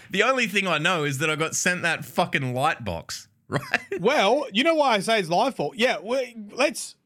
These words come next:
Speaker 2: let's talk about it, 'cause we got sent the, and Tony's here too. She got sent the light box as well.
Speaker 1: Yeah, box fan.
Speaker 2: Because the card in the box we got sent from Bungie said the next, tune into the showcase for the next light,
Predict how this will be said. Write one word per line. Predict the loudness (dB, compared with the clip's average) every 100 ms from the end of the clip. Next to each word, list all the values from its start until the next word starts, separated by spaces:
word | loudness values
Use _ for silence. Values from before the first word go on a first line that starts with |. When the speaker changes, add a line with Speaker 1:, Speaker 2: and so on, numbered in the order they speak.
| _
Speaker 2:
let's | -4 -4
talk | -2
about | -4
it, | -2
'cause | -2
we | 0
got | 0
sent | 0 0
the, | 0 -2
and | -6 0
Tony's | 0 4 4
here | 4 2
too. | 4 2
She | 2 0
got | -2 -2
sent | -6 -4
the | -4
light | -2 -2
box | -4 -6 -6
as | -6
well. | -2 -2 -2 0
Speaker 1:
Yeah, | 2 2 2 0 -2
box | -4 -8 -6
fan. | -4
Speaker 2:
Because | 0 2 2 0 -2 -12 _ -4
the | -4
card | -2 -2 2 4 2 0 -4 _ -6
in | 0
the | 0
box | 2 0 0
we | -2
got | 0 0
sent | 0
from | -2 0
Bungie | 0 0 -2 -4 _ -14
said | -6 0
the | 2
next, | 0 -2 _ _ -20 -20 -18 -6
tune | 0 2 2
into | -2 -2
the | -4
showcase | -2 -2 0 -2 -4 -4
for | -2
the |
next | 0 -2 -4 -18 _ _ _ _ _ _ -10
light, | -2 -2